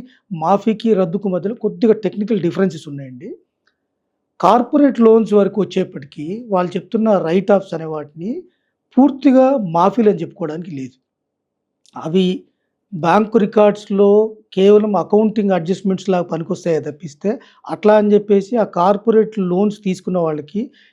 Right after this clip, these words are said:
ఈ రోజు నుంచి మీరు ఫ్రీ, మీకు డబ్బులు ఇవ్వాల్సిన అవసరం లేదని వాళ్ళని వదిలిపెట్టినట్టు ఏం కాదు. దాని దగ్గర నుంచి రికవర్ చేసుకోవడానికి వేరే మార్గాలు ఉన్నాయి.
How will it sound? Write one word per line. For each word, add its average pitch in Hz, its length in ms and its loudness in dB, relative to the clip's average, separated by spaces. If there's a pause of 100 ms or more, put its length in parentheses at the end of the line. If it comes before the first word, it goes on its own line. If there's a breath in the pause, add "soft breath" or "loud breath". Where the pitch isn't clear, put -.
(120)
ఈ 208 120 4
రోజు 220 220 6
నుంచి 226 200 2
మీరు 214 220 0
ఫ్రీ, 208 340 0
మీకు 190 200 0
డబ్బులు 175 280 0
ఇవ్వాల్సిన 185 320 2
అవసరం 175 240 -6
లేదని 180 280 -2 (280 soft breath)
వాళ్ళని 180 220 0
వదిలిపెట్టినట్టు 196 540 2
ఏం 147 140 -6
కాదు. 135 220 -10 (1200)
దాని 220 420 4
దగ్గర 226 180 4
నుంచి 254 220 4
రికవర్ 226 300 4
చేసుకోవడానికి 208 640 2
వేరే 202 200 4
మార్గాలు 185 440 2
ఉన్నాయి. 185 280 -6